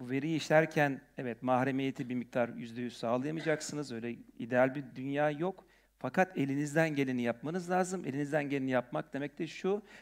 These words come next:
var olan en ileri teknolojiyi de kullanmak zorundasınız verinizi korumak için.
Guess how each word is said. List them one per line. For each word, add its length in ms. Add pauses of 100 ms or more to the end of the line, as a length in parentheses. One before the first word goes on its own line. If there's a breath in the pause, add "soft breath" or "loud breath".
(180 loud breath)
var 260
olan 400
en 160
ileri 480
teknolojiyi 760
de 200 (220 loud breath)
kullanmak 440
zorundasınız 720
verinizi 520
korumak 420
için. 260